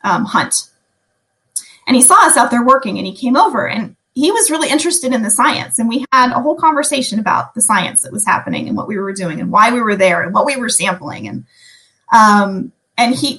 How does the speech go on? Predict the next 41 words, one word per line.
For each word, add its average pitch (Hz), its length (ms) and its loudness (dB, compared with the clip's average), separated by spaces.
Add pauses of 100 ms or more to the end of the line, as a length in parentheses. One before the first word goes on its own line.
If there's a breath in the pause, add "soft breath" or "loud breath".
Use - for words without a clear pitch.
he 311 160 0
started 339 320 2
telling 302 320 2
stories - 760 -2
about 214 600 4
how 214 680 0
they, 208 480 -4
so 254 200 0
what 302 240 0
they 302 100 2
do 254 100 -4
is 220 120 -6
they 254 140 -4
dig 240 220 -6
down 214 220 2
into 208 180 -6
the 190 120 -6
permafrost. - 1000 -4
So - 140 -8
it's - 160 -4
frozen 214 720 0 (300)
ground. 135 460 -2 (600)
Um, 202 420 2
and 240 100 4
that's 247 220 4
where 262 140 4
they 254 100 2
s-, - 340 -2
uh, - 60 -2
store 214 500 0
their - 140 0
meat 269 300 -2 (640)
over 214 200 -2
the 202 100 -2
winter - 420 -4 (260)
to 233 100 -6
keep 247 200 -4
it - 100 -8
frozen. 214 580 -2
It's, - 380 -6
it's, - 340 -8